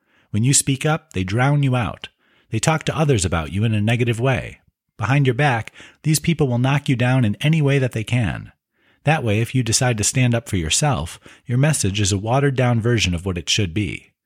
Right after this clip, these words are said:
This is one of the most negative side effects of never developing your voice. You're either heard and ignored, or you don't speak up at all.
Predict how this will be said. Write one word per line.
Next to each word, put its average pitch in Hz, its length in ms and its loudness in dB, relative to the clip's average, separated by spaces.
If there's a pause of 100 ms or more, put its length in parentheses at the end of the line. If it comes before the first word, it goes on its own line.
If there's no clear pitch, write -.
(440)
This 156 180 4
is 143 160 2
one 131 160 2
of 110 60 0
the 107 80 2
most 143 320 2
negative 135 360 0
side 110 280 0
effects 87 400 -6
of 92 100 -6
never 110 260 0
developing 82 480 -4
your 82 120 0
voice. 82 520 -6 (440)
You're 101 160 0
either 95 220 0
heard 147 380 2
and 113 100 0
ignored, 135 560 0 (260)
or 139 140 0
you 165 100 4
don't 151 220 2
speak - 260 0
up 135 140 -2
at 123 80 0
all. 120 420 -4